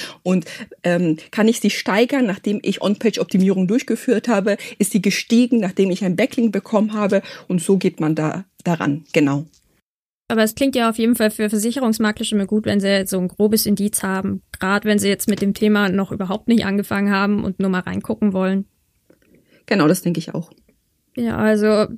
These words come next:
Speaker 2: wie gesagt, wichtig ist auf jeden Fall, dass man auf der Seite sehr, sehr, sehr viele <laughs> Anpassungen macht und dann haben wir das On-Page. Off-Page,
Speaker 1: Genau.
Speaker 2: wie du gesagt hast, mit den Backlinks.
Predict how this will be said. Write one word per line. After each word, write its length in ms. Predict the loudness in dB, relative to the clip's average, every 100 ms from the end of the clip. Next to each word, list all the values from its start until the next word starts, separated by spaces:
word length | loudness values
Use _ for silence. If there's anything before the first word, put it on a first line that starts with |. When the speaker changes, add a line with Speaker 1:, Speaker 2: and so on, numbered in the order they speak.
| _ _ _
Speaker 2:
wie 120 | -2
gesagt, 420 | 0 2 0 -2 -8
wichtig 440 | -2 -2 -2 -2
ist 120 | 0
auf 120 | -2 -2
jeden 220 | 0 0
Fall, 480 | -2 -2 0 -2 -2
dass 120 | -2 0
man 120 | 0
auf 200 | -2 -2
der 120 | -2 -2
Seite 560 | 0 0 2 2 2 -2
sehr, 460 | -4 0 0 0
sehr, 180 | 0 -2
sehr 140 | -2 -4
viele 280 | -2 -2 0
<laughs> 40 | 0
Anpassungen 640 | -2 0 0 0 0 0
macht 400 | 0 -2 -6 -18 _
und 340 | -2 0 -2 -2
dann 160 | -2
haben 140 | 0 2
wir 80 | 0
das 180 | 0
On-Page. 680 | 0 -2 0 -2 -2 -4 -12 -12 _ _ _ _ _ _ -6
Off-Page, 460 | -6 -2 0 2
Speaker 1:
Genau. 180 | 4 4
Speaker 2:
wie 40 | 2
du 60 |
gesagt 360 | 0 -2 -4 -4
hast, 120 | -4
mit 140 | -2
den 140 | 0 0
Backlinks. 640 | -2 -2 -2 0 -2 -4